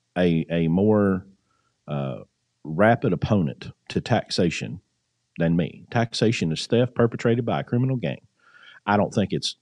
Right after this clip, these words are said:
virtuous. I don't think it's noble. I don't think it's a good idea. I don't, I, I, I'm not in favor of taxation, okay?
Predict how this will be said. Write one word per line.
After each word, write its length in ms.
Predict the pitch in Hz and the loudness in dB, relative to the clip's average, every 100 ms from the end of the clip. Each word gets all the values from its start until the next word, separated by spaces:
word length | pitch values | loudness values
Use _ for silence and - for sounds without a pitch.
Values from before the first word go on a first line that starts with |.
| _ _ | _ _
virtuous. 560 | 85 123 135 156 156 - | 2 4 4 2 -4 -2
I 80 | 82 | -4
don't 160 | 80 | -4
think 160 | 95 85 | -4 -4
it's 180 | 73 - | -6 2
noble. 400 | 92 131 165 156 | 6 6 4 2
I 60 | 80 | 0
don't 120 | 78 | 0
think 180 | 92 85 | -2 -2
it's 140 | - | -6
a 40 | |
good 220 | 80 101 90 | 0 4 4
idea. 460 | 82 76 107 135 | 2 4 4 6
I 140 | 101 90 | 4 0
don't, 120 | - 95 - | -2 -10 -12
I, 60 | 78 | -14
I, 220 | - 82 - _ - | -14 -14 -16 _ 4
I'm 160 | 135 | 6
not 180 | 139 139 | 8 8
in 80 | 123 | 6
favor 360 | 131 143 135 95 | 4 2 2 -2
of 80 | |
taxation, 680 | - 110 - 143 143 - - - | -2 -2 -2 -2 -2 -8 -10 -8
okay? 380 | 90 104 120 | 0 0 0